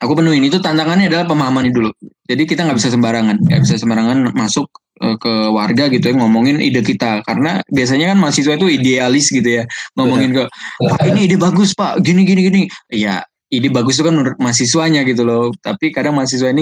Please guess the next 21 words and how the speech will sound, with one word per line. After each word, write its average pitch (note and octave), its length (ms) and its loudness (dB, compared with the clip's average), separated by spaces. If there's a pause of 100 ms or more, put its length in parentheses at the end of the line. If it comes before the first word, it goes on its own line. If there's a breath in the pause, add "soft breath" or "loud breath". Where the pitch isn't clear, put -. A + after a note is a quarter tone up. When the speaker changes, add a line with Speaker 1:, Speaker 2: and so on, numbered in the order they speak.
Speaker 1:
nggak B2 220 0
ngerti C3+ 320 -4 (240 loud breath)
cara A#2 400 -2
ngomong A#2 320 2
misalnya A#2+ 320 -2
ke A#2 80 -6
orang A#2 320 0
yang, A2+ 140 2 (500)
eh, A2 240 0
lebih A2 320 0
tua, B2+ 560 0
ke - 160 -8
orang A#2+ 320 0
yang A2+ 240 0
mungkin B2 320 0
di A#2+ 80 0
desa, C#3 400 0
itu C3+ 160 -2
kan G#3 160 2
beda C3+ 240 0
pemahamannya. A2+ 720 0